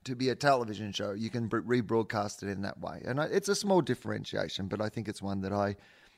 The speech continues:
I certainly make myself, you know, not, not necessarily with great judgment, but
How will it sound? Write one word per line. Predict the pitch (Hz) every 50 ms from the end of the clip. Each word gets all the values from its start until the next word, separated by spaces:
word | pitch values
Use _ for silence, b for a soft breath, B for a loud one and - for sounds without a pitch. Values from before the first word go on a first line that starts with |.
| B -
I | - 131
certainly | 131 - - 139 127 104 107 117 110
make | 104 104 104 104 101
myself, | 101 98 101 - - 92 - - - - -
you | 175
know, | 196 180 143 156 196 -
not, | - 208 - - - 208
not | 240 226 175
necessarily | 151 147 - - 135 127 117 117 113 110 107
with | 98 107 104 95 90
great | - 117 107 - -
judgment, | 104 110 101 101 87 92 98 95 90 90 92
but | 107 107 104 -